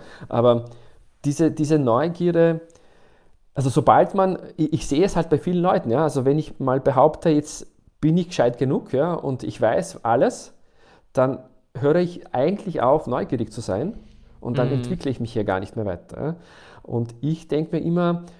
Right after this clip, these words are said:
Speaker 1: nein, also es gibt, und vor allem in so einer Firma wie wir, eine glo-, eine globale Company, ja, da gibt es genug gescheite Leute und man muss nur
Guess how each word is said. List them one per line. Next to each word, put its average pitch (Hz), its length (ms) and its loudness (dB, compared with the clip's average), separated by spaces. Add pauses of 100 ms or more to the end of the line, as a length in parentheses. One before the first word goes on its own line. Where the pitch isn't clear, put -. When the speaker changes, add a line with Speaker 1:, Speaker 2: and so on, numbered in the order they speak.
(140)
Speaker 1:
nein, 131 400 -2
also 120 160 -4
es 117 120 -10
gibt, - 380 -10 (200)
und 139 180 -8
vor 131 100 4
allem 160 200 0
in 143 160 -4
so 151 100 -2
einer 151 140 0
Firma 151 280 -4
wie 135 140 -4
wir, 156 420 -2 (560)
eine 127 180 -2
glo-, 123 280 -2
eine 123 220 -4
globale 117 340 0
Company, 175 460 -4
ja, 143 240 -2 (220)
da 127 100 -4
gibt 151 280 -8
es - 280 -8 (240)
genug 139 420 0
gescheite 104 340 0
Leute 107 420 0 (640)
und 123 300 -4 (140)
man 123 160 -2
muss 151 240 -4
nur 185 460 0